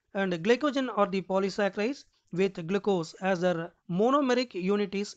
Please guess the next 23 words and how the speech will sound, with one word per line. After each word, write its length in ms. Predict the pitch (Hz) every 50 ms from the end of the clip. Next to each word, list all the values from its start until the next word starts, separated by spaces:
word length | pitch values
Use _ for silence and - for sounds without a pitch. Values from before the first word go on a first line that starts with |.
| -
inulin 460 | 196 190 226 240 262 233 233 220 202 - -
is 240 | 196 196 180 -
a 80 | 196 180
polysaccharide 720 | 165 - 180 185 202 208 - - 202 196 - 214 233 285 - - - - _ _ -
made 240 | 170 180 202 208 196
up 120 | 180 -
of 180 | 190 180 170 -
monomeric 640 | 185 175 190 202 214 208 202 208 214 226 220 -
unit 220 | 202 185 190 180 196
of 120 | 190 185
fructose. 600 | - - 180 175 - - 202 185 156 143 - - - _ _ _ _ _ _ _ _ _
So 200 | - - 202 190
the 280 | 165 185 180 170 170 170 - _ _ -
correct 320 | 226 233 262 269 - - 196 - _ _ _
option 300 | - 190 196 - - 247
for 140 | 196 220 208
this 140 | 190 190 180
question 300 | - - 196 - - 196
is 220 | 208 254 - - -
option 320 | 190 185 175 - 208 180 165
D, 280 | 180 - 180 - - _ _ _ _ - - - - - _ _ _ _ -
unulin. 500 | 180 180 208 214 220 202 185 156 135 139 - - - - _ _ _ _ _ _ _ _ _ _ _ _ _ _ _ _ _ _ _ - - - _ _ _ _ _ _ _ _ -
Pollination 680 | 220 233 262 294 302 294 277 - - 269 269 277 247